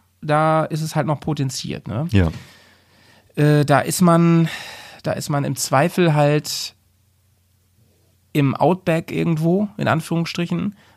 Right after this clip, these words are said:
Speaker 1: wo es, äh, im Ausland dauert's eh oft viel länger, als man das aus Deutschland gewohnt ist. Da ist nichts mit unter zehn Minuten Krankenwagen.
Speaker 2: Mhm.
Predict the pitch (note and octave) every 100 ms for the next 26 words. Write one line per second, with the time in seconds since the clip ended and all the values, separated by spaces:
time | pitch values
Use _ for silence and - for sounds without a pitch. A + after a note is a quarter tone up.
0 | _ - C#3 D3 - - - B2 D2 -
1 | - - D#3 F3 D#3+ D3 C#3+ C#3+ - D#3+
2 | F#3 - D3 - - D3+ B2+ D3+ F#3+ A#2+
3 | A#2+ - B2 A#2 A#2+ A2+ B2+ C#3 F#3 -
4 | A#2 A#2 C3 E3+ A#2 G#2+ D#3+ B2+ A#2+ C3
5 | B2 A2+ - B2+ C3+ B2+ D3 B2+ G#2+ G2+
6 | E3+ F#3+ C#3+ G2+ F2 G#2